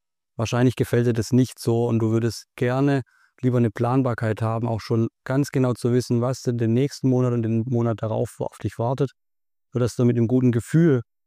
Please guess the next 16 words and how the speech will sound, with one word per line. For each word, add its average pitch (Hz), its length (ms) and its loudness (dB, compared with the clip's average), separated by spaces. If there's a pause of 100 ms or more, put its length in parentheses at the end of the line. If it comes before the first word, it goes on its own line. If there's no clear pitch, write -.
(360)
ähm, 117 220 0
agieren 120 380 0
kannst 123 380 -2
und 147 220 4
dich 135 160 0
eigentlich 127 360 2
auf 117 140 -2
das 127 160 2
fokussieren 120 720 2
kannst, 110 440 -2
worauf 110 200 -2
du - 100 -4
eigentlich 110 320 0
Bock 110 200 -4
hast, 104 220 -4
nämlich 107 320 -2